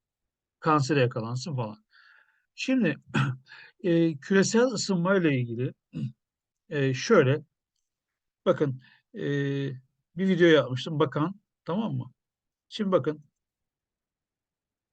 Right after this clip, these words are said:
Arkadaşlar merhabalar, bugün yedi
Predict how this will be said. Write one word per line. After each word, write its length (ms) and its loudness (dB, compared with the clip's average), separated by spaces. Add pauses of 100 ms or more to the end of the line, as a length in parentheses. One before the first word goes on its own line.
(1400)
Arkadaşlar 600 10
merhabalar, 600 12
bugün 360 12
yedi 600 10